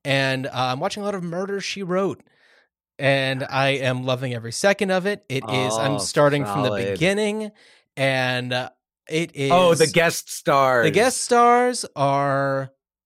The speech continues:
Speaker 1: amazing.
Speaker 2: Wait, by the way, is Murder, She Wrote, like, maybe a top five, like, opening, like, opening s-, theme, like, sequences of all time?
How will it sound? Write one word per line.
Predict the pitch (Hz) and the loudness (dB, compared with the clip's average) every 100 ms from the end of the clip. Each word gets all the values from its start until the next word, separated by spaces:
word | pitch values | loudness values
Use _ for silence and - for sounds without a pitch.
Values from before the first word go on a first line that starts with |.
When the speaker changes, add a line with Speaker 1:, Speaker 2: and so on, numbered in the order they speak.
| - | -6
Speaker 1:
amazing. | 170 180 117 110 113 117 139 180 - | -2 -2 -4 -8 -10 -10 -8 -8 2
Speaker 2:
Wait, | 240 220 156 | 4 4 2
by | 247 | 2
the | 262 | 2
way, | 247 202 | 0 -2
is | 156 | -4
Murder, | 214 254 247 | -4 -4 -8
She | 240 | -6
Wrote, | 220 196 | -4 -4
like, | 175 165 | -6 -6
maybe | 151 151 160 | -6 -6 -4
a | 139 | -6
top | - 131 135 | -8 -8 -8
five, | - 139 127 123 127 120 _ | -6 -4 -2 -2 -4 -8 _
like, | 135 120 120 - _ - | -6 -4 -4 -6 _ -6
opening, | 135 135 139 127 127 123 127 _ _ _ _ _ _ | -4 -2 -4 -6 -8 -12 -16 _ _ _ _ _ _
like, | 160 127 120 139 | -4 -4 -4 -6
opening | 139 151 135 127 127 127 123 120 _ - | -6 -4 -6 -6 -8 -10 -12 -16 _ -20
s-, | - _ _ - | -20 _ _ -6
theme, | 170 143 139 131 131 127 | -4 -2 -4 -6 -8 -6
like, | 127 120 101 | -4 -4 -4
sequences | 143 135 139 120 127 113 | -8 -4 -6 -6 -4 -4
of | 107 | -4
all | 120 113 | 0 0
time? | 110 110 110 113 113 | 0 -2 -2 -4 -8